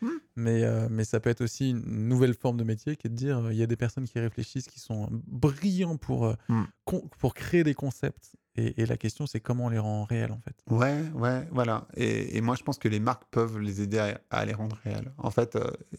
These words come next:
Speaker 1: ce que j'ai constaté, c'est que, euh, les gens qui sont hyper écolos, on va dire, sont un peu frustrés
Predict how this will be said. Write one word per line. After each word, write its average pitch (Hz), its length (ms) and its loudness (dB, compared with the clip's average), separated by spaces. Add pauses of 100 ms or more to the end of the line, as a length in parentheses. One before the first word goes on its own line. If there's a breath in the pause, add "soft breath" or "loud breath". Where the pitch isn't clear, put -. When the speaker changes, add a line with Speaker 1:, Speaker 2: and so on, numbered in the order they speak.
(720 loud breath)
Speaker 1:
ce - 100 -20
que 127 100 2
j'ai 117 120 2
constaté, 123 500 0
c'est 131 160 -4
que, 101 380 0 (960 loud breath)
euh, 113 500 -2
les 110 120 2
gens 127 160 2
qui - 180 -6
sont 107 380 -2 (300)
hyper 117 260 2
écolos, 117 540 -2
on 120 80 -4
va 110 100 -2
dire, 127 240 -4 (220)
sont - 380 -4 (1200)
un 120 80 4
peu 107 100 0
frustrés - 480 -4